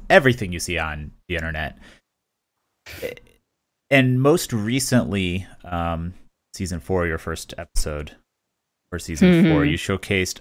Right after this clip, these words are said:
Speaker 1: a bit of a major change character.
Speaker 2: <laughs>
Speaker 1: Um, and I won't spoil it for anyone who hasn't seen it, uh, but can we expect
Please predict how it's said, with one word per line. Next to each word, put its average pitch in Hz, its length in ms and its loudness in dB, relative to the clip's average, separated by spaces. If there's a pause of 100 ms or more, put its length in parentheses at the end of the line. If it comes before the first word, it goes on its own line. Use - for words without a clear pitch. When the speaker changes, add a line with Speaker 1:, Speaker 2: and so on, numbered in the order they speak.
Speaker 1:
a 104 60 -2
bit 185 340 0
of 165 180 2
a 143 80 0
major 120 440 0
change 78 800 -6 (520)
character. - 920 6 (120)
Speaker 2:
<laughs> - 120 -20
Speaker 1:
Um, 90 580 6 (840)
and 110 140 6
I 117 60 10
won't 120 160 6
spoil 110 360 6
it 87 100 0
for 107 120 2
anyone 95 260 2
who 95 160 0
hasn't 87 520 0
seen 73 280 -4
it, 71 160 -4 (540)
uh, 76 300 -2 (180)
but 98 380 6 (500)
can 123 80 6
we 127 140 2
expect - 1080 0